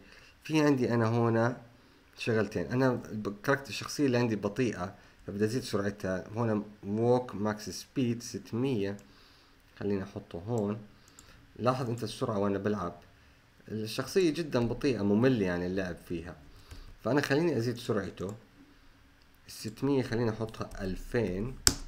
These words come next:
Intruder، compile، سيف. الآن خلينا نجرب نشوف السرعة. هاي السرعة عن جد هيك منطقية صارت، صار منطقي سرعته.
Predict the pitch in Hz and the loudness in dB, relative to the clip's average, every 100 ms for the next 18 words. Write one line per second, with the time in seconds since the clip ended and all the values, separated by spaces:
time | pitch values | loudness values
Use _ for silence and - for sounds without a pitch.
0 | - - - - - - - - - - | -14 -18 -20 -16 -14 -14 -16 -20 -20 -12
1 | 90 82 - 107 123 120 - 90 85 98 | -12 -10 -6 -2 -2 -4 -4 -4 -2 0
2 | 107 104 - - 139 120 110 110 104 101 | 2 0 -8 -2 2 4 4 2 -6 -4
3 | 107 104 92 120 147 131 104 98 98 101 | -4 -2 -2 0 2 2 2 0 -2 -6
4 | - 87 - - 139 104 95 104 - - | -10 -14 -14 -4 -2 -2 -4 -8 -10 -18
5 | - - - - - - - _ _ _ | -20 -20 -20 -20 -20 -20 -20 _ _ _
6 | - _ - - - _ _ _ - - | -20 _ -20 -20 -20 _ _ _ -20 -20
7 | - - 101 107 92 90 110 - 110 113 | -4 0 0 0 -4 -4 -8 -8 -6 -4
8 | 95 104 104 95 92 95 90 - 110 87 | -2 0 -2 -2 -2 -2 -4 -6 -6 -6
9 | 85 - - - - - - - - - | -6 -14 -16 -18 -20 -20 -20 -20 -20 -20
10 | - - _ - - 104 92 82 - - | -20 -20 _ -12 -2 0 0 -4 -10 -16
11 | - 87 85 - | -14 -10 -12 -12